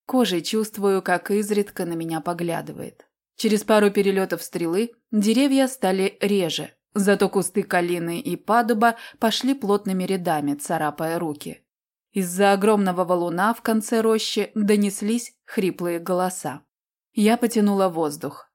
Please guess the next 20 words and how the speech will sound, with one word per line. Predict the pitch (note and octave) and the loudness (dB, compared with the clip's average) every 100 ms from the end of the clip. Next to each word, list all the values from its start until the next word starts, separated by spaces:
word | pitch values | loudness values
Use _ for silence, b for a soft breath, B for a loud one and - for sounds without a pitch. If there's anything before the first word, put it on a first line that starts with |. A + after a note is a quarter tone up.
| - | -2
В | G#3 | 2
носу | G#3 F#3 F3+ B3 | 4 2 0 -2
защекотало | G#3+ G#3 F3+ F#3 F3+ G3+ G#3 | 0 0 0 -2 2 2 2
от | - F3+ D#3+ | 2 0 0
запаха | E3+ F3 - F3 | 0 0 -2 -6
крепкого | E3 E3+ D#3+ F3 D#3+ | -4 -4 -4 -4 -4
пота | D#3+ G3 G3+ G#3 | -4 -2 -2 0
и | G3 G#3 | 0 0
нестиранной | G3 F#3+ - - E3+ D#3+ E3 F3 | -2 -2 -6 -6 -4 -4 -6 -4
одежды. | F#3+ F#3 E3+ D3 D3 - - _ _ _ _ _ _ | -4 -4 -4 -8 -8 -14 -16 _ _ _ _ _ _
«Там | G#3 G3 | 0 2
кто-то | - G3 G#3 | 2 0 2
есть», | G#3+ E3+ C3 - - _ | 0 0 -4 -10 -18 _
сказала | - - F#3 E3+ E3 | -12 -2 0 0 0
я | E3 D#3+ | -2 -6
тихо | - A3 G#3+ G3+ | -4 -4 -2 -2
и | A#3 | -2
притормозила. | A3 A3 G#3 F#3 F3 E3 - C#3 - - _ _ _ _ _ _ _ - | -2 -2 -2 -4 -4 -6 -10 -10 -12 -16 _ _ _ _ _ _ _ -4
Рыжий | G#3 G#3 G3+ G#3+ | 2 2 2 0
остановился. | - F#3 G3 F#3+ F#3 E3+ D#3 - - D3 F#3 | 0 -2 -2 -2 -2 -4 -8 -10 -10 -10 -10